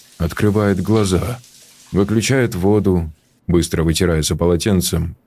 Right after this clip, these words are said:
и уже мысленно съедает половину торта, запивая очередной кусок сладким вином. «Сегодня можно», думает девушка, «заслужила».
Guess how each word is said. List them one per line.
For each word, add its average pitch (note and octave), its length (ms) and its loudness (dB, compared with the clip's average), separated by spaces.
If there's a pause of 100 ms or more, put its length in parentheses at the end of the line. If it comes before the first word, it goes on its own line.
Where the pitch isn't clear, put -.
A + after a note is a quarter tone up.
(120)
и F2 80 -2
уже B2 300 2
мысленно A#2 540 2
съедает G2 540 0
половину G#2 540 2
торта, A2+ 560 -2 (240)
запивая E2 640 0
очередной E2 600 0
кусок F2 500 -2
сладким E2 600 0
вином. E2+ 520 0 (400)
«Сегодня G2 600 0
можно», F2+ 560 -2 (160)
думает E2 460 0
девушка, E2 680 -4 (220)
«заслужила». A#2+ 880 0